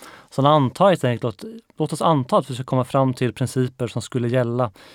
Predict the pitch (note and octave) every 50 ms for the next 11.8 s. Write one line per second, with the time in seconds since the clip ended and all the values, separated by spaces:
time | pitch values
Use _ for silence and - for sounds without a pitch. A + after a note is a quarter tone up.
0 | - _ _ - C#3 C3+ B2 - - C#3 A#2+ A#2 A#2+ A#2 A#2 A2 C3 B2 - -
1 | E3+ C#3+ C3 C3 C#3 - - - A#3 - - - - C3 A#2 - - - C#3+ C3
2 | D#3 A#3 A#3 B2+ - - - - D3 B2 A#2+ D3 G3+ A#3 D#3+ A#2 A2+ A2+ A#2+ -
3 | - B2+ A2+ - A#2+ - B2+ B2 F#3 G#3+ - - D#3+ D#3 - _ - - - -
4 | - - _ _ - C#3+ - D#3+ D#3 C3+ - - D3+ C#3+ C3 A2+ - D#3+ D3+ B2+
5 | - - B2 A2+ - - A2+ - A#2+ A#2 - B2 A#2 A#2 B2+ - _ - _ _
6 | - - _ _ _ - C3+ - C3 A2 - B2+ - B2+ A2+ - - - - B2
7 | A2+ - - - - - - A#2 A#2 A#2 A2+ G#2 - B2+ A#2+ A#2 G#2+ - A#2+ -
8 | - B2 A#2 A#2 A#2 - - A2+ - B2 G#2+ A2 - A#2+ G#2 - - - _ _
9 | - - - - C3 B2+ C3 B2+ B2+ A#2+ C3 C3 B2 B2 B2+ A#2 A#2 B2+ C3+ C3
10 | A#2+ A2+ A#2 A#2 G#2+ - B2+ A#2 A2+ A#2 B2 C3 C3+ B2 A2+ A2+ A#2 A#2+ B2 -
11 | - B2+ A#2 - B2 - - A#2+ A2+ - F#3 - - F3 - D3